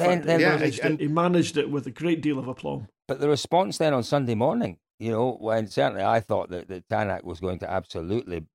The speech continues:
Speaker 1: you know, uh, take chunks of time back on him. But there was an interesting insight. You know, he, uh, uh,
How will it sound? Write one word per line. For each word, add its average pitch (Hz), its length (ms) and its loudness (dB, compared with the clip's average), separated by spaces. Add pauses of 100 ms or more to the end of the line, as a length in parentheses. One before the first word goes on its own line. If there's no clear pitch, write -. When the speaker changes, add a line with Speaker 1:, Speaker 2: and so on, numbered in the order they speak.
(180)
Speaker 1:
you 90 100 -10
know, 78 260 -8 (180)
uh, - 140 -14 (300)
take 107 200 -8
chunks 123 280 -4
of 156 120 -10
time 95 260 -4
back 78 260 -6
on 80 140 -8
him. - 100 -20 (520)
But 185 220 0
there 151 80 -8
was 147 100 -2
an 180 100 -2
interesting 233 600 0
insight. 127 480 -2
You 104 120 -4
know, 117 100 2
he, 120 180 -4
uh, - 320 -12 (100)
uh, - 60 -12